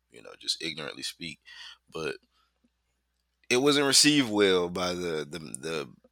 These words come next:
you know, the urban community, if you will, or the Instagrams.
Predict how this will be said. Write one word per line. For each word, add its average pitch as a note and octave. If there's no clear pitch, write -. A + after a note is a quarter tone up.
you F#2+
know, D#2+
the D2+
urban F#2
community, D#2
if D2+
you D#2
will, D2
or C#2
the D2
Instagrams. C#2+